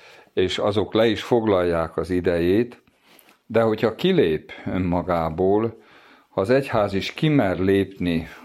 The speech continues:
a megszokott komfortzónából, és eléri az elesetteket, akkor ez a fa, ez elkezd növekedni. Tudjuk azt, hogy egy fának is vannak krízisei. Van szárazság, van, amikor nem tud úgy növekedni.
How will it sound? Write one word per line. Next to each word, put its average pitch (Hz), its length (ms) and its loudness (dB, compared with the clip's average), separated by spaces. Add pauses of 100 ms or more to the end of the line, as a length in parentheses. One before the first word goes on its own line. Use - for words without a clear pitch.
(140)
a 92 100 -4
megszokott 107 580 -2
komfortzónából, 85 1400 -2 (640)
és 95 200 -2
eléri 113 440 2
az 87 200 2
elesetteket, 101 1080 -2 (540)
akkor 98 640 -2
ez 98 180 0
a 90 100 0
fa, 110 440 0 (360)
ez 95 180 -6
elkezd 98 440 -2
növekedni. 95 760 -6 (540)
Tudjuk 123 320 2
azt, 107 180 0
hogy 101 160 -2
egy 95 160 0
fának 101 520 0
is 80 200 -6
vannak 95 440 -2
krízisei. 98 920 -6 (580)
Van 107 240 2
szárazság, 92 1160 0
van, 95 180 -2
amikor 90 400 -2
nem 98 200 -2
tud 87 200 -4
úgy 87 120 -2
növekedni. 92 880 -2